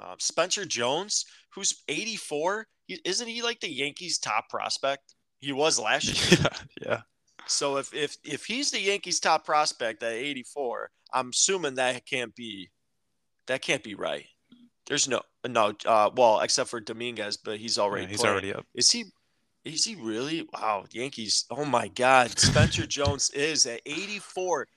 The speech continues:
Speaker 1: He's the Yankees' best prospect at eighty-four.
Speaker 2: I know.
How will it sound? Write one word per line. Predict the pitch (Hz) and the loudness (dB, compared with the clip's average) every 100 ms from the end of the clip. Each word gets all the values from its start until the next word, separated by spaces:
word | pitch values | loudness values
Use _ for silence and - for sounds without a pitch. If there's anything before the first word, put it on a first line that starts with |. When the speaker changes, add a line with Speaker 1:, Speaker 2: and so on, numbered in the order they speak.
| _ _ _ _ _ - | _ _ _ _ _ -12
Speaker 1:
He's | 170 175 | -8 -6
the | 190 | -4
Yankees' | 165 185 170 190 | -2 -4 -4 -10
best | 143 151 156 - | -4 -2 -2 -2
prospect | 151 147 - 123 - | 0 0 -2 -6 -6
at | 113 | -8
eighty-four. | 113 113 - 107 101 - | -8 -10 -8 -6 -4 -4
Speaker 2:
I | 95 | -6
know. | 92 101 | -4 -8